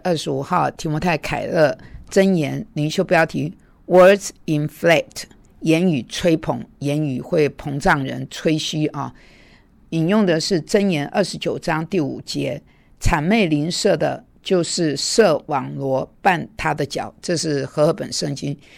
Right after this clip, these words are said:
那简明版圣经呢，就翻译成谁用虚伪的夸奖讨好邻舍，就是在挖掘陷阱，要让他们掉进去。那在今天words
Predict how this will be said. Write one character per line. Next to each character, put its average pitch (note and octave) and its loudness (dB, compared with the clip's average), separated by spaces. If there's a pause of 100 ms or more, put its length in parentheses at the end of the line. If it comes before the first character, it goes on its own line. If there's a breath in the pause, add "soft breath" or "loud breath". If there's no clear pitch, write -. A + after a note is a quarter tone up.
(240 loud breath)
那 A#3 6
简 E3 0
明 D3 -4
版 D3+ -2
圣 D3+ -2
经 D#3+ -2
呢， C#3+ -2
就 D#3+ -4
翻 E3 0
译 D#3 -2
成 C#3+ -2 (280 soft breath)
谁 - 4
用 A3+ 6
虚 B3 0
伪 G3+ 2
的 D3 0
夸 - -2
奖 C3 -6 (160)
讨 D#3 2
好 C#3+ -2
邻 C3+ -4
舍， - 2 (320 soft breath)
就 F#3+ 4
是 G3+ 2
在 E3+ 4
挖 F3+ 6
掘 D3 0
陷 F3 2
阱， - -8 (140)
要 D#3+ 2
让 D#3 4
他 D3+ -2
们 C#3+ -4 (120)
掉 C#3+ 4
进 C#3 -8
去。 - -6 (400 loud breath)
那 G#3+ 4
在 G#3 8
今 G3+ 2
天 G3 2 (240 soft breath)
words F#3+ 8